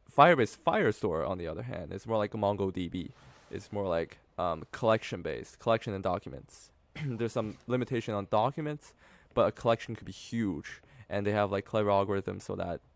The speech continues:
like, uh, read times are very optimized. So, uh, you would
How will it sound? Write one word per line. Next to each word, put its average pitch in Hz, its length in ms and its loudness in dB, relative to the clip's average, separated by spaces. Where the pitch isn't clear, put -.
like, 73 300 -6
uh, 65 320 -2
read 107 300 2
times 95 640 -6
are 87 220 -2
very 92 420 2
optimized. 65 600 -4
So, 95 380 0
uh, 95 100 0
you 110 220 0
would 117 220 4